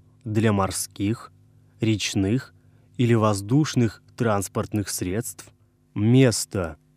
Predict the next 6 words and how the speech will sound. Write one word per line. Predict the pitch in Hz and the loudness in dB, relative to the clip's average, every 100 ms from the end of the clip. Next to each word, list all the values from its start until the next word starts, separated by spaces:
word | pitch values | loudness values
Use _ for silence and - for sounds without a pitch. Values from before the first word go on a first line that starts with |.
| _ _ | _ _
порт | - 120 104 92 - - _ _ | 2 2 2 -2 -10 -20 _ _
приписки | 123 113 - 95 90 - - 139 - _ _ _ _ - | 0 0 0 -6 -6 -6 0 0 0 _ _ _ _ -2
или | 110 104 | 0 2
место | 110 139 - - 113 - _ | 4 4 2 -2 -2 -2 _
государственной | 117 110 117 101 107 - - 104 104 | -4 -2 -2 -2 -2 -4 -2 0 0
регистрации, | 98 95 107 - 120 104 90 - 95 82 | -2 -4 -6 -2 0 0 -2 -8 -8 -10